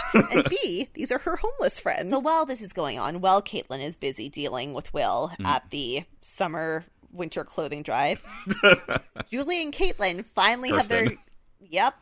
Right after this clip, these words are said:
Speaker 2: they finally have their confrontation, which is basically Kirsten being like, "So prostitution, huh?"
Speaker 1: We, we,
Speaker 2: And
Speaker 1: we
Speaker 2: Ju-
Speaker 1: learned that apparently in the files, the men are called names like Hercules or Commander Snake, which
Speaker 2: Because
Speaker 1: means
Speaker 2: Julie let them pick their own names.
Speaker 1: <laughs> and they're, and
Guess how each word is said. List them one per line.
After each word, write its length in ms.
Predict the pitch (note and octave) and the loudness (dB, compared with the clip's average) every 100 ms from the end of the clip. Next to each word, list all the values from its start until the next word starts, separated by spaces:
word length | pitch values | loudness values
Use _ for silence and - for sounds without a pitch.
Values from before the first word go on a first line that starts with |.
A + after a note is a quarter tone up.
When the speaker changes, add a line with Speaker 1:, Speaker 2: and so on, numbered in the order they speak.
| - | -2
Speaker 2:
they 120 | G3+ | -2
finally 300 | G#3+ G#3+ F#3+ | 2 0 0
have 120 | C4+ | -2
their 80 | G#3+ | -2
confrontation, 760 | G#3+ G#3+ A3+ C4+ B3 - D#3+ F3+ | -4 -6 -6 -4 -4 -2 -4 -4
which 260 | F#3+ F#3+ | -6 -4
is 220 | G3+ F#3+ - - _ _ _ | -4 -4 -8 -12 _ _ _
basically 300 | - F#4 - | 0 0 0
Kirsten 300 | C4+ - - | -2 -2 0
being 80 | A#3 | -2
like, 160 | - - - _ _ | -2 -4 -10 _ _
"So 360 | - - B3 G#3 | -6 0 2 2
prostitution, 1040 | - - F#4+ - - B3+ - G3+ - E3 | 4 6 6 6 0 -2 -2 -4 -4 -2
huh?" 380 | F3+ A#3+ F#3 B3 G4 - | -2 2 2 2 0 -4
Speaker 1:
We, 180 | A2+ C3 - - | -2 -2 -4 -2
we, 120 | C#3+ | 2
Speaker 2:
And 80 | C#3+ | 6
Speaker 1:
we 80 | D#3+ | 8
Speaker 2:
Ju- 60 | |
Speaker 1:
learned 180 | E3+ G#3 | 10 10
that 80 | G#3 | 8
apparently 380 | E3 D#3+ E3 D#3+ | 6 6 4 4
in 140 | C#3 | 2
the 100 | C#3+ | 2
files, 540 | - A#2 A2+ C3 C3+ - | 2 2 6 8 8 6
the 80 | |
men 240 | A2+ G#2+ A2+ | 4 4 4
are 60 | A#2 | 2
called 260 | A#2 A2+ | 2 2
names 300 | A2 A2 G#2+ | 2 0 2
like 140 | G#2 - | -2 4
Hercules 640 | G3+ - C#3 G#2+ E2+ - | 6 6 4 2 0 -4
or 160 | B2 A#2 | -2 -2
Commander 480 | - A2+ B2 C3+ B2+ | -2 -2 0 2 0
Snake, 540 | - C3+ D#3 A2 - | -2 0 2 2 -2
which 220 | G2 - | -4 -2
Speaker 2:
Because 140 | D4+ A#3 | 2 4
Speaker 1:
means 200 | C#4+ - | 2 0
Speaker 2:
Julie 260 | A3 G#3 | 0 4
let 160 | G#3+ G#3+ | 4 4
them 120 | A3 | 2
pick 160 | A#3 - | -4 -2
their 140 | C4+ | -2
own 140 | A3+ A#3 | -2 -2
names. 420 | B3+ F3+ G3+ D4 | 0 0 2 2
Speaker 1:
<laughs> 80 | E4+ | 6
and 360 | C#3 C3+ C3 A#2+ | 8 8 6 4
they're, 260 | B2 A2+ - - | 2 2 -2 -2
and 220 | B2+ A#2 | 0 0